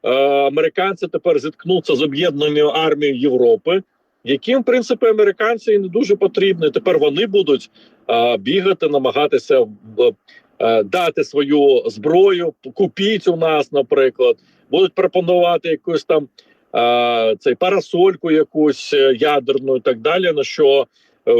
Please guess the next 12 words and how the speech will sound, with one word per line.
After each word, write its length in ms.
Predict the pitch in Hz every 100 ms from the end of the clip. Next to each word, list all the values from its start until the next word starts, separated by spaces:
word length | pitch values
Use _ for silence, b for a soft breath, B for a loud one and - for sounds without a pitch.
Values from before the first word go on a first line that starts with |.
| 120 120 113
європейці 540 | 131 147 - 165 147
теж 240 | - 151 175
скажуть, 400 | - 147 113 120
"А 160 | 143 131
навіщо 460 | 147 160 - 131
ваша 260 | 120 117 123
ядерна 480 | 120 107 107 113 107
парасолька?" 720 | 123 131 - 107 92 104 90 b b b
Ми, 140 | 147 247
он, 280 | 226 214
наприклад, 560 | 190 175 196 185 180 160
е, 40 | -